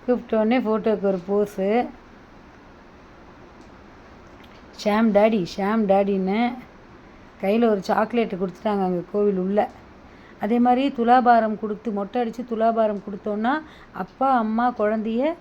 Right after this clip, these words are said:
சன்னதி கிட்டேயே, மூலவர் கிட்டேயே கொண்டு போய் அர்ச்சனை பண்றாங்க. அவங்களே கூ-, ஐயரே கூட்டிட்டு போறாரு துலாபாரம் கொடுத்த குழந்தைக்கு. பாத்தீங்களா? நெத்தியில நான் தான் பட்டை போட்டு விட்டேன். எங்க மகாராணி,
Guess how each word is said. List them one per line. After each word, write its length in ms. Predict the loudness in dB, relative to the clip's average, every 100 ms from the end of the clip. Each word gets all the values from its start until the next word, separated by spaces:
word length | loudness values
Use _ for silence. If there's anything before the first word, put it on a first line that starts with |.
| -14 -20
சன்னதி 480 | -8 -4 -2 -2 -6
கிட்டேயே, 460 | -10 -6 -2 -2
மூலவர் 440 | -2 -4 0 0 0
கிட்டேயே 340 | -6 -4 -2
கொண்டு 220 | -2 -6
போய் 200 | -4 -2
அர்ச்சனை 300 | -2 -2 -6
பண்றாங்க. 500 | -6 -6 -4 -4 -6 -10 -18 -20 -20 -20 -20 -20 -20 -10
அவங்களே 280 | -6 -2 -2
கூ-, 140 | 0
ஐயரே 340 | 0 0 0 -2
கூட்டிட்டு 320 | -2 -4 -4 -2
போறாரு 460 | -2 0 -2 -4 -8 -20 -20 -20 -20 -18 -4
துலாபாரம் 480 | 0 2 2 0
கொடுத்த 240 | -2 -6 -4
குழந்தைக்கு. 500 | -2 -2 -4 -6 -10 -14 -20 -20 -20 -20 -20 -20 -20 -20 -20 -20 -20 -20 -20 -12
பாத்தீங்களா? 460 | -10 -6 0 0 0 -4 -20 -20 -20 -20 -20 -20 -20 -20 -20 -8
நெத்தியில 300 | -6 0 2
நான் 200 | 4 4
தான் 140 | 4 6
பட்டை 300 | 4 4 0
போட்டு 260 | 0 0
விட்டேன். 420 | -4 -2 0 0 -2 -10 -20 -20 -20 -20 -20 -20 -20 -20 -20 -20 -8
எங்க 140 | -4
மகாராணி, 800 | -2 0 2 2 2 0 -2 -4